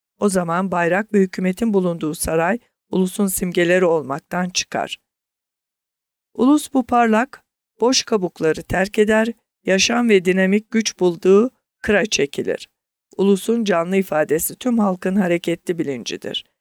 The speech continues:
Erkek ve kadınların ortak aydınlanmış eylemidir. Yazgının kolektif olarak oluşturulması, tarihsel ölçekte sorumluluk yüklenmedir.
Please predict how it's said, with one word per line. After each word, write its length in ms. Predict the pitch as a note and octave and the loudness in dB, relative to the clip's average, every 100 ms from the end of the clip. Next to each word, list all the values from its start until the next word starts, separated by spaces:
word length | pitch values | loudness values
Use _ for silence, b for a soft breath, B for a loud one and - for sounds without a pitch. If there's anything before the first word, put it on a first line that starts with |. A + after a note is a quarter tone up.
| _ _ - | _ _ -8
Erkek 400 | F3 F3+ B3 A#3+ | -6 -2 -2 0
ve 80 | G3+ | -2
kadınların 680 | F#3+ F3+ F3 F3 D#3 D3 - | 0 -2 -2 -2 -4 -4 -6
ortak 440 | D3+ E3 G#3+ A3 - | -6 -4 -4 -4 -2
aydınlanmış 760 | E3+ E3+ E3 D#3+ D3+ D#3+ G#3 - | -4 -4 -8 -6 -6 -4 -4 -2
eylemidir. 720 | - D#3+ D#3+ C3 G#2+ F2+ - _ _ _ _ _ - | -2 0 -2 -4 -10 -10 -12 _ _ _ _ _ -4
Yazgının 480 | G3+ G#3+ G3+ A#3+ C4+ | 0 0 0 -2 -2
kolektif 580 | - G#3+ G3 - B3+ A3 | -2 2 2 0 -4 2
olarak 400 | G3 F3 F3 - | 4 2 0 -2
oluşturulması, 1080 | D3+ D#3+ - E3 E3 - D3 - E3 G#3 - _ _ _ - | -2 -2 -4 -2 -2 -4 -6 -4 -2 -4 -6 _ _ _ -6
tarihsel 600 | F#3+ F#3+ G3 F#3+ - C#4 | 0 2 2 0 0 2
ölçekte 580 | A3 F#3 - E3+ - E3 | 4 2 0 -4 -2 -4
sorumluluk 720 | - F3 E3+ E3 E3+ G3+ - | 0 0 0 -6 -2 -2 -2
yüklenmedir. 880 | D3+ - C#3+ C#3 C#3 A#2+ - - | -8 -6 -8 -8 -10 -10 -10 -12